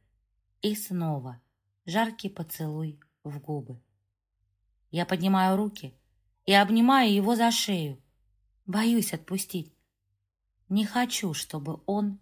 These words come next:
исчезал. Я всё ещё до конца не верю в реальность происходящего.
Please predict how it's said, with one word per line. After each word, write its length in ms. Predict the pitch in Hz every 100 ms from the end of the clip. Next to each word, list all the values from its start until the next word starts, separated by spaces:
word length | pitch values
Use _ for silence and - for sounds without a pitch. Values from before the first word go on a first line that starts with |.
| _ -
исчезал. 600 | 160 - 185 170 151 143 _ _ _ _ _ _ _ _ _ _ _ _ _ -
Я 180 | 240
всё 220 | 262 277 277
ещё 300 | 254 - 226
до 140 | 220
конца 380 | 220 220 226 240
не 180 | 240 240
верю 440 | 214 226 175 - _ -
в 60 |
реальность 520 | 180 190 170 160 165 -
происходящего. 960 | 180 180 - 190 180 160 - 147 139